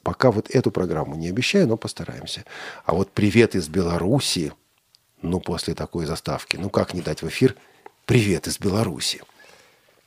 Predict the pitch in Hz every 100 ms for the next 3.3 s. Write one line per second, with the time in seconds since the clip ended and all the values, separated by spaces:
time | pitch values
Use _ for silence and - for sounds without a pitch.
0 | - 107 120 107 123 110 123 143 135 127
1 | 120 113 110 85 90 90 98 92 82 87
2 | 76 - - - - - - - - -
3 | 113 104 104